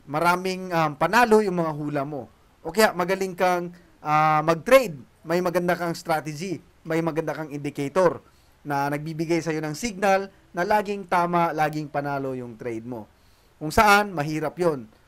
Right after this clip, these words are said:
So, dapat yung win rate mo dito, nasa sixty percent win rate pataas. Kikita ka dito sa expert option kung ganon. Okay, so yun lang para sa video na to. Mag-subscribe kayo sa YouTube channel ko kasi marami pa akong video about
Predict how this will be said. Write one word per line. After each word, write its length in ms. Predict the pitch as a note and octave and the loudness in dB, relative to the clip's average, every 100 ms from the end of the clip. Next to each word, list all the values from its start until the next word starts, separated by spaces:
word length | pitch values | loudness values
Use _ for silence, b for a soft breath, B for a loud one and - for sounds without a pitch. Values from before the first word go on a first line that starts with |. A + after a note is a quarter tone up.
| _ | _
So, 160 | - D3 | -14 2
dapat 400 | F#3 G3 A3 A3 | 2 6 2 4
yung 160 | E3+ F3+ | -2 -2
win 160 | F#3 | -2
rate 160 | F#3 F3+ | -2 -2
mo 80 | F3 | -4
dito, 400 | A3 A3 G3+ E3+ | -4 0 0 0
nasa 240 | C#3+ C#3 | -4 -6
sixty 320 | G#3 - G#3 F3 | -6 -8 -12 -4
percent 480 | F3 D#3+ G#3+ G3 C#3+ _ _ _ _ | -4 -2 -2 -2 -4 _ _ _ _
win 240 | D#3 F3 | 0 2
rate 240 | F3 E3 - | 0 -4 -6
pataas. 600 | B2+ B2+ B2+ B2 - - _ - | -12 -8 -8 -10 -14 -20 _ -12
Kikita 320 | G#3+ G#3+ G3 | -8 -4 -2
ka 160 | E3+ D3+ | -2 -4
dito 240 | C#3+ B2+ | -8 -10
sa 160 | A#2 A#2+ | -10 -14
expert 400 | A#2+ - A#2 G#2+ | -14 -14 -14 -14
option 320 | - D3 B2 | -10 -10 -10
kung 160 | A#2 | -12
ganon. 320 | A#2+ D#3+ D3+ A2 _ b b b b b | -8 -6 -6 -8 _ b b b b b
Okay, 320 | A2 A#2 F#3 | -14 -10 -6
so 160 | E3+ F#3 | -2 0
yun 160 | C4 | 2
lang 160 | D4 - | 0 0
para 80 | A#3 | -2
sa 160 | G#3+ | 0
video 320 | F3+ G#3 F3 G3+ | -2 -4 -4 -4
na 80 | |
to. 240 | F#3 A#3 B3 b b b b - | -2 -4 -4 b b b b -14
Mag-subscribe 560 | G3 B3 F#3+ B3 A3+ | 0 0 2 0 2
kayo 160 | F#3 G3+ | 0 -2
sa 100 | F#3+ | -2
YouTube 380 | G3+ - G3 D#3 | -6 -8 -10 -2
channel 320 | F#3 E3+ E3 | -2 0 -2
ko 240 | G#3 E3 | -2 -2
kasi 160 | C3+ G3+ | -4 -6
marami 320 | F#3 F#3+ G3 | -4 -6 -6
pa 100 | F#3 | -8
akong 160 | F#3 F3 | -8 -8
video 380 | F3+ E3+ G3 | -10 -4 -4
about 240 | D#3+ F3 | -2 -4